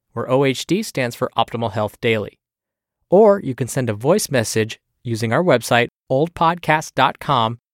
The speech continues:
using your computer's microphone or even your phone. It's really easy, and you can do as many takes as you like. And again, we're doing special raffles for people that submit a question. You'll have a really good chance of winning books and more. So again, just come by O L D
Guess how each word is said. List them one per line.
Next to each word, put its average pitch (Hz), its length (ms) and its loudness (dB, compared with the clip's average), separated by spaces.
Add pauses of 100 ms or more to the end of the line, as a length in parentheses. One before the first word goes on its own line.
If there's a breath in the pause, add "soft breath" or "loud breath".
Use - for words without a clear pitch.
(280)
using 147 200 0
your 135 120 0
computer's 160 360 -4
microphone 139 640 -2 (140)
or 117 80 -8
even 143 240 0
your 113 100 0
phone. 117 380 0 (480)
It's 117 160 -10
really 117 260 2
easy, 196 480 2 (220)
and 147 100 -4
you 135 60 -2
can 127 100 -2
do 123 80 2
as 110 100 0
many 139 320 2
takes 170 300 0
as 131 140 0
you 135 80 0
like. - 320 -6 (640)
And 143 100 0
again, 156 300 2
we're 131 120 0
doing 131 200 0
special 185 500 0
raffles 165 400 0
for - 80 -8
people 135 300 -4
that 120 160 -2
submit 123 280 0
a 143 60 2
question. - 540 -6 (260)
You'll 120 120 -2
have 123 100 -2
a 113 40 2
really 156 360 6
good 170 160 2
chance 156 260 0
of 117 80 -4
winning 117 240 -2
books 139 400 2 (140)
and 160 240 2
more. 143 420 2
So - 240 0
again, 151 320 4 (180)
just - 200 -6
come 117 200 -2
by 107 220 4
O 156 280 4
L 151 260 2
D 196 320 -4